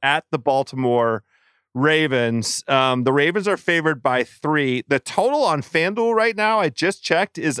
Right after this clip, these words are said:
all the way up to forty-three and a half. It was at forty-one and a half earlier in the week. And, and the fact that it's being bet up in this manner suggests to me that the weather forecast must be improving. I haven't had a chance to sit down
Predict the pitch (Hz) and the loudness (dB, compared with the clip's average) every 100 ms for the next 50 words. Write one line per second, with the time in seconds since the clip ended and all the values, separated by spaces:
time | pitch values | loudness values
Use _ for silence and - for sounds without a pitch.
0 | - 160 214 214 180 180 139 - _ 170 | 0 0 2 2 2 0 -2 -4 _ 0
1 | 180 196 - - 156 147 175 226 240 - | 0 0 -6 -6 0 2 2 0 -2 -6
2 | _ _ _ 185 220 220 233 240 247 240 | _ _ _ 0 2 2 2 2 0 0
3 | 170 151 165 196 202 180 - 151 135 - | -2 0 2 2 0 -4 -4 -4 -4 -4
4 | 175 170 151 151 185 165 139 117 139 135 | -2 0 0 0 0 0 -2 0 2 2
5 | 127 - - _ _ _ - 160 185 175 | 0 -2 -12 _ _ _ 0 2 2 2
6 | 160 147 139 139 - 151 139 147 156 - | 2 2 0 -2 -2 0 0 2 0 -2
7 | - 143 139 135 - 139 135 135 127 - | -2 0 0 -2 -2 0 2 0 -2 -4
8 | - 131 - 175 185 185 165 - - 160 | -4 -2 0 0 0 0 0 -4 -2 0
9 | 147 135 - 151 156 139 139 139 127 123 | 2 0 2 2 2 0 -2 -2 -2 -2
10 | - 123 120 117 - 120 - 143 151 - | 0 0 2 0 -2 -4 2 2 2 -4
11 | - 120 113 107 104 _ _ _ 143 135 | -4 0 0 -2 -4 _ _ _ 0 2
12 | 143 135 165 180 - 160 - 156 139 135 | 2 4 2 2 0 -2 0 0 0 -2
13 | 131 160 180 - 170 147 135 135 - 139 | 0 0 0 -2 0 0 0 -2 -2 -2
14 | 117 165 160 117 113 127 143 143 139 131 | 0 2 2 2 0 0 0 0 0 -2
15 | 110 147 131 120 - 139 - 131 127 120 | -2 -2 -2 -4 -2 -2 2 2 2 0
16 | 110 | -4